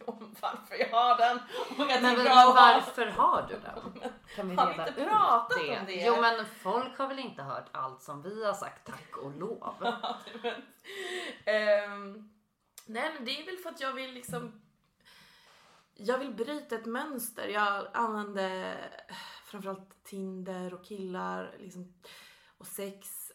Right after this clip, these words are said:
Speaker 1: ehm, på ett väldigt, så här, destruktivt sätt. Det blev väldigt mycket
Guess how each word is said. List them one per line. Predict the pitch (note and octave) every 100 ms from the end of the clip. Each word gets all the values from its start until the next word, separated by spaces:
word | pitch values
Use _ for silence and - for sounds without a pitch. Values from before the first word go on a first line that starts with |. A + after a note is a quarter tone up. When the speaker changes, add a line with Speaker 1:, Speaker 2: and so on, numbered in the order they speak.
| -
Speaker 1:
ehm, | F#3+ F#3+ F#3+ F#3 F#3+
på | G3+
ett | G3 F#3+
väldigt, | F3+ F3 _ -
så | F3+
här, | E3+
destruktivt | F#3+ - F#3+ - - F#3 F3 -
sätt. | - C#3 C3+ - - - _
Det | G3+ F#3+
blev | F#3 F#3 F#3 F3+ - - -
väldigt | G3 F3+ F3+
mycket | F#3 - - F3+ E3+